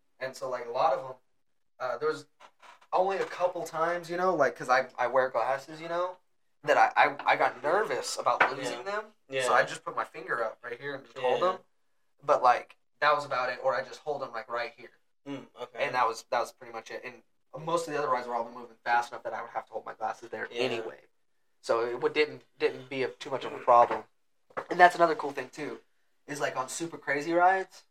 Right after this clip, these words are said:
Speaker 2: Yeah.
Speaker 1: the guide that I was with, that we bought, that we paid for,
Speaker 2: Mm-hmm.
Speaker 1: um, he would hold on to all of our stuff. So I'd take my hat off, drop my hat, my glasses, and then
Speaker 2: Yeah,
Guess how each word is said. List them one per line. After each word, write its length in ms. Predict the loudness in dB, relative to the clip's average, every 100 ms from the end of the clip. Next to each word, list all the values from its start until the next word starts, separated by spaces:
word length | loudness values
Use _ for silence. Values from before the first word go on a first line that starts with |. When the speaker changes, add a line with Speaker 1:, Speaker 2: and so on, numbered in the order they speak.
| _ -10
Speaker 2:
Yeah. 180 | -4
Speaker 1:
the 80 | -4
guide 340 | 4 6 6 4
that 100 | -2
I 120 | -4
was 160 | -6
with, 300 | -8 -6 -6 -10
that 100 | -12
we 60 |
bought, 400 | -4 0 0 -4 -16 -18
that 100 | -16
we 140 | -14
paid 240 | -10 -10 -8
for, 220 | -10 -10 _ _
Speaker 2:
Mm-hmm. 260 | -20 -8 0
Speaker 1:
um, 380 | 0 0 -8 -12 _ _ _ _ _ _ _ _ _ _
he 140 | -8 -4
would 100 | 4
hold 200 | 4 4
on 120 | 2
to 80 | 2
all 140 | 0
of 80 | 0
our 100 | -6
stuff. 300 | -4 -6 -2
So 100 | -4
I'd 140 | -4
take 160 | -8 -10
my 80 | 0
hat 180 | 2
off, 200 | 2 -2 -4
drop 180 | -4 -4
my 80 | -2
hat, 180 | -4 -4
my 80 | -8
glasses, 540 | -2 -2 -4 -16 -20 _
and 80 | _
then 140 | -20 _ _ _
Speaker 2:
Yeah, 180 | -6 -6